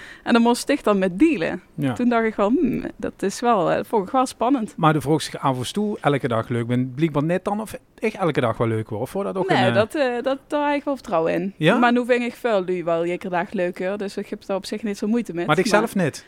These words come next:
Speaker 1: Nee, nee, ik ben
Speaker 2: Maar
Speaker 1: niet
Speaker 2: is
Speaker 1: iedere
Speaker 2: dat,
Speaker 1: dag
Speaker 2: is
Speaker 1: leuk.
Speaker 2: dat, is dat, eh,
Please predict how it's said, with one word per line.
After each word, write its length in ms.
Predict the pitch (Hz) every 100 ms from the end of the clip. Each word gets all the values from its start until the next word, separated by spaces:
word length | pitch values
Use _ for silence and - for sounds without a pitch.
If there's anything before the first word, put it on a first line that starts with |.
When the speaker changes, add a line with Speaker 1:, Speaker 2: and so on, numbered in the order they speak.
| -
Speaker 1:
Nee, 300 | 240 196 165
nee, 200 | 175 151
ik 80 | 202
ben 120 | 196
Speaker 2:
Maar 80 | 220
Speaker 1:
niet 100 | 226
Speaker 2:
is 60 | 208
Speaker 1:
iedere 120 | 170
Speaker 2:
dat, 100 | 190
Speaker 1:
dag 80 | 254
Speaker 2:
is 100 | 170
Speaker 1:
leuk. 120 | 143
Speaker 2:
dat, 140 | 165
is 140 | 170 -
dat, 200 | 143 139
eh, 300 | 123 120